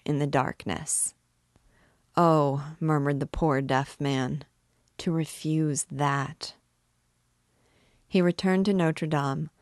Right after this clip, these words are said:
lighted his lamp, and climbed the tower. As he had supposed, the gypsy was still in the same place.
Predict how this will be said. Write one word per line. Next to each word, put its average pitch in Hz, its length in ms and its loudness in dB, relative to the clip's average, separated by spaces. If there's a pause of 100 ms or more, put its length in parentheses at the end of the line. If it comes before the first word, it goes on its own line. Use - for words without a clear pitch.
(180)
lighted 170 420 4
his 175 260 0
lamp, 139 400 -2 (300)
and 165 200 0
climbed 143 380 0
the 143 60 0
tower. 131 600 -4 (920)
As 160 260 4
he 175 100 2
had 156 200 2
supposed, 151 720 -2 (160)
the 170 100 2
gypsy 147 480 -2
was 147 160 0
still 151 520 2
in 151 160 0
the 151 60 -2
same 139 440 -2
place. - 680 -4